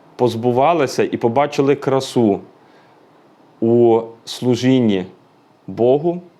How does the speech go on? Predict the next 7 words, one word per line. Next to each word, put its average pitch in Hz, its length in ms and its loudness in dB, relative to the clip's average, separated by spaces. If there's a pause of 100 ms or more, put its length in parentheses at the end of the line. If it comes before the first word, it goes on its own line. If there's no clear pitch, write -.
(300)
людям. 98 420 0 (540)
Нехай 123 240 -2
Господь 143 460 -4
перебуває 113 720 -2 (260)
з 98 80 -8
усіма 101 340 -4
нами. 87 280 -8